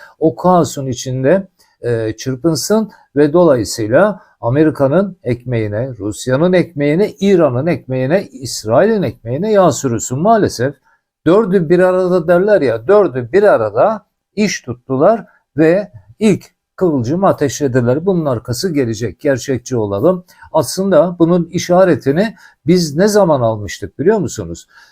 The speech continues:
Ee, yaklaşık dört beş gün önce İran'dan Türkiye'ye tehdit gibi bir açıklama geldi. Ya daha doğrusu şöyle, hani hiçbir şey işte düşünüldüğü gibi olmayacak. Orada, e,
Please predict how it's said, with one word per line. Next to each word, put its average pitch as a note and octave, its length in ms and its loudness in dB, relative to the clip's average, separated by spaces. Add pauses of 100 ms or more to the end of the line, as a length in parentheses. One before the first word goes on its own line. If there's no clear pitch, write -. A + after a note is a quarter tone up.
(120)
Ee, A#2+ 80 -6 (300)
yaklaşık E3+ 600 0
dört C#3+ 260 0
beş F#3+ 260 2
gün E3 120 0
önce D3 380 -2
İran'dan C#3 600 0
Türkiye'ye E3 520 0
tehdit - 560 -2
gibi F3 220 0
bir D3+ 160 4
açıklama B2 480 -2
geldi. E2+ 380 -6 (220)
Ya A2+ 240 -6
daha B2+ 240 0
doğrusu G#2 360 -4
şöyle, D#3 500 2 (360)
hani D3 260 -2
hiçbir F#3 280 -6
şey C#3+ 200 0
işte D3+ 480 0
düşünüldüğü D3 560 -2
gibi C3+ 220 -4
olmayacak. C#3+ 880 -2
Orada, C3+ 500 2 (380)
e, B2+ 80 -4